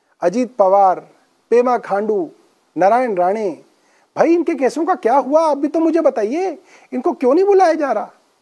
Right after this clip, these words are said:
ये कब जेल जाएंगे? इनसे कब पूछताछ की जाएगी? इनके केस कैसे खत्म हो गए? मतलब किस कानून में इनके, इनके केस खत्म हो गए? भाई इनकी तो ब-, ब-, बड़ी-बड़ी इन्वेस्टिगेशन चल रही थी। आप मुझसे पूछ रहे हैं कि साहब ईडी, सीबीआई इनको बुला रही है, आप जा नहीं रहे।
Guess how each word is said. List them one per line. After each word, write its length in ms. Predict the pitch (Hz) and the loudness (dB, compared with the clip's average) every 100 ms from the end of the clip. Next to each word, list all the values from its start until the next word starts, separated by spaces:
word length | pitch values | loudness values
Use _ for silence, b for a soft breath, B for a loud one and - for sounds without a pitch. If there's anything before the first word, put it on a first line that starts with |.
| _ | _
ये 80 | 247 | -4
कब 220 | 262 320 | 0 2
जेल 180 | 359 392 | 2 2
जाएंगे? 460 | 359 320 302 262 - _ _ - | 2 0 0 -4 -12 _ _ -4
इनसे 240 | 226 330 | -2 0
कब 180 | 320 370 | 0 0
पूछताछ 440 | 370 - 370 302 | 0 2 0 0
की 120 | - | -2
जाएगी? 380 | 294 247 220 170 - _ b b b 233 | 0 2 0 -4 -16 _ b b b -4
इनके 200 | 233 392 | 0 2
केस 200 | 381 381 | 2 0
कैसे 260 | 349 392 | -2 0
खत्म 260 | 370 415 415 | 0 0 0
हो 100 | 392 | 2
गए? 100 | 302 | 2
मतलब 220 | 330 392 | 0 -4
किस 220 | - 392 | -2 -2
कानून 500 | - 277 196 302 403 | 2 2 2 2 2
में 80 | 392 | 2
इनके, 280 | 302 294 240 B B - | 0 0 -2 B B -4
इनके 240 | 233 254 | 0 0
केस 260 | 233 233 220 | 4 2 4
खत्म 280 | 202 208 | 2 2
हो 100 | 185 | -4
गए? 120 | 165 156 | 0 2
भाई 140 | 185 | 4
इनकी 260 | 320 302 254 | 2 2 0
तो 120 | 262 | 0
ब-, 240 | 247 190 | 0 0
ब-, 220 | 185 196 | 2 2
बड़ी-बड़ी 360 | 185 202 294 311 | 4 0 0 -2
इन्वेस्टिगेशन 580 | 208 175 175 180 175 311 | -2 -4 -2 -4 -4 -2
चल 160 | 339 | -4
रही 140 | 330 311 | -4 -8
थी। 220 | 311 294 _ _ _ _ _ B B - | -10 -14 _ _ _ _ _ B B 2
आप 280 | 269 370 320 | 4 4 0
मुझसे 240 | 285 302 | -2 0
पूछ 260 | 247 247 226 | 0 0 2
रहे 140 | 226 | 4
हैं 100 | 226 | 4
कि 160 | 190 220 | 0 -4
साहब 280 | 214 214 208 B B 214 | 0 0 0 B B -4
ईडी, 240 | 220 214 | -2 -2
सीबीआई 360 | 208 190 202 202 | -4 0 2 0
इनको 220 | 196 202 | 0 0
बुला 240 | 190 185 | 2 2
रही 120 | 185 | 4
है, 60 | 190 | 4
आप 160 | 175 151 | 2 0
जा 180 | 143 | -2
नहीं 220 | 139 156 | -2 -6
रहे। 120 | 180 | -8